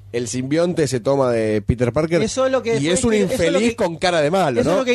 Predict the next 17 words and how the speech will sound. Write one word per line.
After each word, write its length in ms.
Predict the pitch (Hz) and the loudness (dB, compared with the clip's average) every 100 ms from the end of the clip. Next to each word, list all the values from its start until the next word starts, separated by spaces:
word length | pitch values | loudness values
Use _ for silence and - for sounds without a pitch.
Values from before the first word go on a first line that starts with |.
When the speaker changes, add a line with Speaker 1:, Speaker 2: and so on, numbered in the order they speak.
| 247 | 0
Speaker 2:
eso 140 | 285 | 0
es 60 | 330 | 0
lo 100 | 294 | 0
que 100 | 233 | -2
quiero 160 | 226 247 | -2 0
hablar 160 | 226 | 2
después 200 | 247 233 | 0 -2
en 60 | 214 | -4
la 40 | |
tercera. 440 | 180 160 - 143 131 - - - - | -4 -8 -12 -16 -18 -16 -14 -14 -6
Obviamente 540 | 269 339 285 339 302 | -2 0 0 -2 -2
que 200 | 262 240 | 0 0
en 60 | 180 | 0
esta 240 | 240 247 | 0 0
segunda 460 | 214 247 269 285 262 | 0 0 2 0 -2
sí, 540 | - 240 233 190 165 - | -2 -4 -2 -2 -4 -8
la, 320 | 151 143 143 | -8 -6 -8